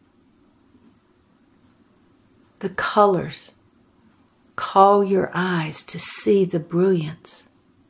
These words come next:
the hues, the depth, the richness of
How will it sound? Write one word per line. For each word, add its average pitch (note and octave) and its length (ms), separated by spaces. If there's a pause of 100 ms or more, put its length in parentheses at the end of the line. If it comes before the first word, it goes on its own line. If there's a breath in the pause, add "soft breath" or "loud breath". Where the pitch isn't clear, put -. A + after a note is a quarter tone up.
(960 soft breath)
the F3 100
hues, F3 920
the F3+ 80
depth, - 640
the E3+ 100
richness E3 800
of - 240